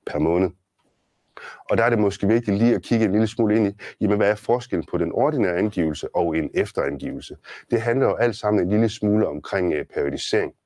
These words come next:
Køb og salg, det skal periodiseres til de korrekte perioder, når vi taler om, øh, moms. Fakturadatoen, den er som udgangspunkt afgørende for, hvad hedder det, hvornår et, øh, givet salg eller køb skal periodiseres.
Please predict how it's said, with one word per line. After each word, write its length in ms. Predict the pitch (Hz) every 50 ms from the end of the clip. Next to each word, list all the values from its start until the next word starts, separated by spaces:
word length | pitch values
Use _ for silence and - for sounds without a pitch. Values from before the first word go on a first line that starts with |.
| _ _ _ _ _ _ - - - - - - - -
Køb 240 | - - 180 185 127
og 100 | 104 98
salg, 320 | - - 143 143 143 127 - _ _ - - _ -
det 100 | - 120
skal 320 | - - - 156 147 135 -
periodiseres 680 | - - 90 87 87 - - - 147 135 101 87 - _ _ _ _
til 220 | - - - 95 85
de 180 | 90 90 85 - _
korrekte 480 | - - 92 80 90 101 113 110 - 95
perioder, 560 | - - 87 82 85 98 110 127 139 139 127 113 _
når 120 | - 87 82
vi 80 | 80
taler 340 | 76 - - 92 87 82 80
om, 260 | 71 73 71 71 71
øh, 80 | 69 69
moms. 340 | 69 - 175 - - - _ _ - - - - _ -
Fakturadatoen, 920 | - 120 104 - - - 170 180 170 123 - 98 95 92 - - 92 85
den 160 | 85 120 117 107
er 120 | 110 123
som 180 | 117 - 113 95
udgangspunkt 540 | 113 131 139 135 98 - - - 87 82
afgørende 480 | - 101 120 143 135 - 98 85 82 80
for, 300 | - - - 143 147 - _ _ _ _ _ _ _ _ _ _ _ _ -
hvad 100 | - 87
hedder 140 | 85 92 82
det, 80 | 82
hvornår 520 | 82 90 90 101 113 120 113 87 - _ _ - _ _
et, 300 | - 85 76 - _ -
øh, 120 | 80 78
givet 280 | 73 - 104 107 101 87
salg 220 | - - 120 107
eller 140 | 87 80 78
køb 260 | 78 - - 117 -
skal 220 | - - - 78 76
periodiseres. 720 | - - 80 73 69 71 71 - - 95 78 - - -